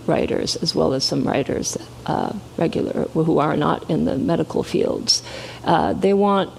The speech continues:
um, that magazine tends to, they, so they ushered in this idea, but there are now, uh, to my, uh, uh, that I've counted, twenty-nine that come out of, not of, uh, medical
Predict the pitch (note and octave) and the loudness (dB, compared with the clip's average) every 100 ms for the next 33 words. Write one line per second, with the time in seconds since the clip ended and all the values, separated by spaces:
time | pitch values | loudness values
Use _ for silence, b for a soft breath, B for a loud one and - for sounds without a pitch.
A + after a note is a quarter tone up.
0 | - F#3+ E3 D#3+ F#3 F#3+ G3 - G3 F3 | 2 4 4 0 2 4 4 4 2 4
1 | F3 E3+ E3+ E3 E3+ E3 - F3 E3 - | 4 4 2 4 2 2 2 2 0 2
2 | F#3+ F#3 - F#3+ F#3+ G3 - F3+ F3 F3+ | 2 4 4 2 4 2 4 0 2 2
3 | E3 E3+ E3 E3 - - D#3 D#3 D#3 C#3+ | 4 4 4 2 0 0 2 2 2 2
4 | D3+ G#3 B3 A#3+ A3+ G#3+ A3+ A3 G#3 - | 2 2 4 4 4 4 4 2 2 0
5 | - - - G3+ F3 - - - - - | -6 -6 0 2 2 -2 -4 -6 -4 -6
6 | - - - F#3 D#3+ - G#3 F#3 E3+ - | -6 -6 0 2 2 0 0 2 2 -2
7 | - A#3+ G#3+ G3+ G3 G3 F3+ D3 - - | 0 4 4 4 4 4 2 2 0 -4
8 | B B B B - - E3+ D#3 D#3 C#3 | B B B B -2 2 2 2 2 2
9 | D3 - - B B - G3 - - - | 2 0 -4 B B 0 0 0 0 2
10 | - - - - D3+ B1+ - - F3+ E3 | 0 -6 -6 -2 0 0 -4 -2 0 2
11 | E3+ - C#3 - - | 0 0 0 -2 -8